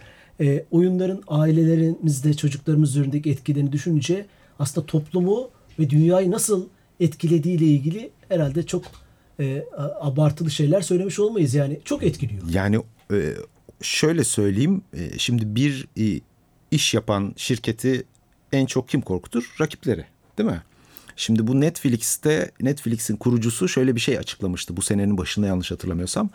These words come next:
Speaker 2: "Benim rakibim örneğin Amazon'un bir film servisi değil. Benim korktuğum şey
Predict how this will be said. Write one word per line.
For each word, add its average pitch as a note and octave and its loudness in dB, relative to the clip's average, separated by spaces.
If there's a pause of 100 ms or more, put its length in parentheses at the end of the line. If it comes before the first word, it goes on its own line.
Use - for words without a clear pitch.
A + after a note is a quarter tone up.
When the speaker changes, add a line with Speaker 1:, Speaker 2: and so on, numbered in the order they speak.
(540)
Speaker 2:
"Benim C#3+ 2 (240)
rakibim A2+ 0
örneğin A2 2
Amazon'un A2 2 (380)
bir G#2 0
film A2+ -2
servisi G#2 -2
değil. A2+ 0 (140)
Benim D3 2
korktuğum D3 0
şey A#3 0